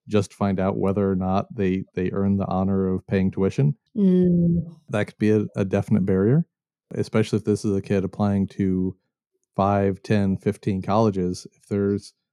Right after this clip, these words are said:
Speaker 1: a few hundred dollars a pop to find out if you're going to be accepted,
Speaker 2: Yeah.
Speaker 1: that really adds up. Application length, asking just way too many questions. It's the same
Speaker 2: Yeah.
Speaker 1: thing we've seen with inquiry forms, that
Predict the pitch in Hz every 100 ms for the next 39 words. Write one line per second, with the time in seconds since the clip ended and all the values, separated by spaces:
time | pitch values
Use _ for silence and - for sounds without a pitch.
0 | _ _ - 101 - 113 117 104 95 98
1 | 98 95 - 117 120 - - - 101 98
2 | 107 101 98 _ _ - 101 101 95 98
3 | 98 92 92 - 131 131 - 90 92 _
4 | _ _ 190 190 202 185 107 120 127 123
5 | 113 110 117 113 _ _ _ _ _ _
6 | _ _ _ _ _ - 117 - - 113
7 | 113 101 98 147 - _ _ _ _ -
8 | 95 - 104 98 - 98 98 110 107 95
9 | - 95 - 139 139 - _ _ 151 208
10 | 190 170 110 113 104 - 113 104 101 92
11 | 110 123 123 120 120 120 123 113 110 98